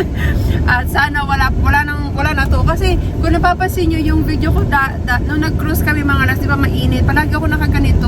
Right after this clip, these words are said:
So, sabi ko, "Ano ba yan? Ano yung itsura ko?" So, dahil tapos na tayong gumastos, mga loves, mababash na naman ako, sabihin na naman na masyado akong magastos. Okay lang yan para sa sarili ko naman. <laughs> So, kakain muna kami. Na, meron akong ginugel na, ano, na restaurant.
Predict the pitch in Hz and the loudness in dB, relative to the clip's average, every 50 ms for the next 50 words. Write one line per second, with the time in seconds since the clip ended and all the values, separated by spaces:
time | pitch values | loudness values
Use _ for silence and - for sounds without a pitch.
0 | - - - - - 370 370 - - - - 320 349 - - - - - - - | 2 2 4 4 4 4 4 2 2 2 2 2 4 4 4 4 4 2 2 2
1 | - - 285 277 - - - - - - - 240 247 240 226 - - - - - | 2 4 4 4 2 2 2 2 0 0 0 0 0 0 0 0 0 0 0 0
2 | - - - - - - - - - - - - - - - - - - - 349 | 0 0 0 0 0 0 0 0 0 2 2 2 2 2 2 2 2 2 2 2
3 | 320 330 349 370 370 370 359 349 - - - - 359 359 349 330 320 320 339 339 | 2 2 2 2 0 0 -2 -2 -2 -2 -2 -2 -2 0 0 0 0 2 2 2
4 | - 359 302 302 262 254 - - - 277 - - - 294 285 269 269 254 220 214 | 2 2 2 2 2 0 -2 -4 -4 -4 -4 -4 -2 -2 -2 -2 -2 0 0 0
5 | 214 220 - - - - - - - - - - - - - - - - - - | 0 0 0 0 0 0 0 0 0 0 0 0 0 0 0 2 2 2 4 4
6 | - 269 277 - 285 277 - - - - - - - - - - - 233 240 - | 4 4 4 2 2 2 4 4 4 2 2 2 2 2 0 0 2 2 2 2
7 | - 240 240 240 233 240 240 240 240 - 240 233 233 220 - 240 233 - - - | 4 4 4 4 4 4 4 2 2 2 2 2 2 2 2 2 2 2 0 0
8 | - - - - - - 214 220 - 190 - - - - - - - - - - | 2 0 2 2 2 2 2 2 2 0 0 0 0 0 0 0 0 0 0 2
9 | - - - - - - - - - - - 247 254 240 240 233 226 226 226 233 | 2 2 2 2 2 2 2 2 2 2 2 2 2 2 2 2 2 2 2 2
10 | 233 233 240 233 226 - 240 240 226 - - - - 226 214 - - - - - | 2 0 0 0 0 0 2 2 2 2 2 2 2 2 2 2 2 2 2 2
11 | - - - - 359 - - - - - - - - - - - - - - - | 0 0 2 0 0 0 0 0 0 0 0 0 2 2 2 2 2 2 2 2
12 | - - - - - 1077 - - - - - - - - - - - - - - | 2 2 2 2 2 2 2 2 2 2 2 2 2 2 4 4 4 4 4 4
13 | - 285 262 254 262 262 285 277 294 285 262 294 294 285 277 277 285 - 277 262 | 2 2 2 2 2 2 2 0 0 0 0 0 -2 -2 -2 0 0 0 0 0
14 | 254 - - 226 220 220 226 240 247 247 247 247 - - 240 247 254 254 262 262 | 0 0 0 0 0 0 0 0 0 -2 -2 0 -2 -2 -2 -2 -2 0 0 0
15 | 262 285 277 269 269 240 233 262 254 254 254 254 240 226 226 240 240 240 240 233 | 2 2 0 0 2 2 2 2 2 2 2 2 2 2 2 2 2 0 0 0
16 | 233 233 226 226 220 214 208 208 214 214 220 220 214 220 214 220 226 226 - - | 0 0 0 0 2 2 2 2 2 2 2 2 2 0 0 0 0 0 0 0
17 | - 220 220 208 208 202 208 208 - | 0 0 0 0 0 0 0 0 0